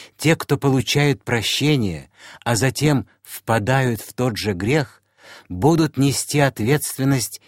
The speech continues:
и за свои прежние грехи. «Смотри Учение и Заветы», раздел восемьдесят второй, стих седьмой. Ефер, глава вторая, стих пятнадцатый.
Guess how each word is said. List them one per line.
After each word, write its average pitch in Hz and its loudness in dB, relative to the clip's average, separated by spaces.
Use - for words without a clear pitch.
и 147 2
за 131 2
свои 127 0
прежние 90 -2
грехи. 87 -12
«Смотри 117 -2
Учение 107 -2
и 92 -4
Заветы», 120 -4
раздел 113 2
восемьдесят 104 -2
второй, 123 -4
стих - -6
седьмой. 101 -4
Ефер, 107 -4
глава 104 0
вторая, 113 -2
стих - -10
пятнадцатый. - -14